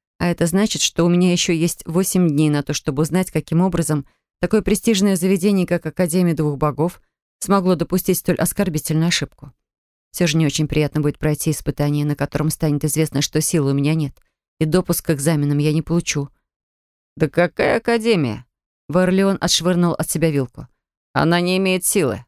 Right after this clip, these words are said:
Магия была продана». Последнее слово он произнес по слогам, будто бы надеялся донести смысл до тех, кто его слушал.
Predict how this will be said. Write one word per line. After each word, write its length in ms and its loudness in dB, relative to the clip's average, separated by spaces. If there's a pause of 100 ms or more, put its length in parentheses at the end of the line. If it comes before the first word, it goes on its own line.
(260)
Магия 580 0
была 400 0
продана». 1040 0 (640)
Последнее 400 2
слово 260 2
он 100 0
произнес 460 0
по 100 -4
слогам, 500 -2 (360)
будто 260 0
бы 100 2
надеялся 520 0
донести 400 0
смысл 400 0
до 140 0
тех, 220 -2
кто 140 -4
его 160 0
слушал. 440 -6